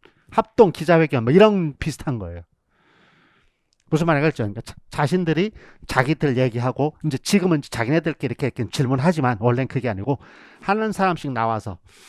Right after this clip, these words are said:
그러면은 여기 나와 있는 것처럼 이렇게 사람들이 쭉 여기 앉아 있고, 첫 번째 사람 그럼 이렇게 와서 여기에 딱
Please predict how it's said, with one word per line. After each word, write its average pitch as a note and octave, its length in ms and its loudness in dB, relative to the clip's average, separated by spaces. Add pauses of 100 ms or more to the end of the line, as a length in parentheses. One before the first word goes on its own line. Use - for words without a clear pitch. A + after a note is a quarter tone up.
(240)
그러면은 F3+ 480 6 (840)
여기 G3+ 200 10
나와 D#3+ 220 10
있는 F#3+ 100 4
것처럼 F3 220 0
이렇게 E3 120 -4
사람들이 G3+ 400 2
쭉 A3 240 2
여기 E3 160 4
앉아 D3 280 4
있고, A3+ 440 4 (720)
첫 - 160 -2
번째 A#3+ 240 0
사람 G#3 340 2
그럼 D3+ 240 -2
이렇게 D#3 220 2
와서 D#3+ 320 4
여기에 D#3 260 4
딱 - 300 0